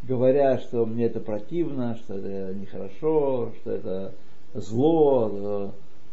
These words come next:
Это вещь, так сказать, нормальная, и хочу этого, но Тора запретила мне это. Как арайот, например.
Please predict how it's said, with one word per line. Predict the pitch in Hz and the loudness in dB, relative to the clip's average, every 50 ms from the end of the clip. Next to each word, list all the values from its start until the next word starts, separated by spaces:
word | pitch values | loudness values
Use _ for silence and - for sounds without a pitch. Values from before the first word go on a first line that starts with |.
| - - - | -4 -4 0
Это | 381 381 - 262 214 185 170 156 - - - - - - | 0 2 4 6 6 6 6 4 2 -2 -4 -4 -4 -4
вещь, | 139 139 170 175 156 - - - - 185 - - - - - - - - - - - - - - - - - | 0 2 2 2 2 2 0 -2 -4 -4 -4 -4 -4 -4 -4 -4 -4 -4 -4 -4 -4 -4 -4 -4 -4 -4 -4
так | - 123 117 | -4 -4 -4
сказать, | 113 - - 120 120 120 104 113 | -4 -4 -4 -2 0 0 0 0
нормальная, | 120 123 123 127 123 120 113 110 110 117 127 147 175 208 226 233 226 - - - - - | 0 0 2 2 2 2 2 2 2 2 2 0 0 0 0 -2 -2 -4 -4 -4 -4 -4
и | - 113 117 120 120 120 117 117 117 - - - - - | -4 -2 -2 0 0 2 0 0 0 -2 -4 -4 -4 -2
хочу | 135 131 127 - - 135 127 131 165 - - - - - | -2 -2 -2 -2 0 2 2 2 2 0 -2 -4 -4 -4
этого, | - - - 190 202 220 220 220 - - - - | -4 -2 -2 0 0 0 0 -2 -4 -4 -4 -4
но | - 175 | -4 -2
Тора | - 339 359 359 339 277 | 2 2 4 4 4 4
запретила | 240 247 269 214 196 - 147 120 104 101 | 2 0 0 -2 -2 -2 -2 0 0 0
мне | 95 98 98 98 | 0 -2 -4 -4
это. | 95 95 - - - - - - - - - - - - - - - - - - - - - - - - - - - - - - - - - 82 82 - - - - - - - - - - - - - - - - - - - - - - - - - - - - - - - - - - - - - - - - | -4 -4 -4 -4 -4 -4 -4 -4 -4 -4 -4 -4 -4 -4 -4 -4 -4 -4 -4 -4 -4 -4 -4 -4 -4 -4 -4 -4 -4 -4 -4 -4 -4 -4 -4 -4 -4 -4 -4 -4 -4 -4 -4 -4 -4 -4 -4 -4 -4 -4 -4 -4 -4 -4 -4 -4 -4 -4 -4 -4 -4 -4 -4 -4 -4 -4 -4 -4 -4 -4 -4 -4 -4 -4 -4 -4 -2
Как | 185 180 185 175 | -2 -2 0 2
арайот, | 160 160 165 175 175 160 123 98 - - - - | 2 6 8 8 8 8 8 4 2 0 -4 -4
например. | - 95 101 104 110 101 95 90 | -4 -4 -4 -4 -4 -4 -4 -4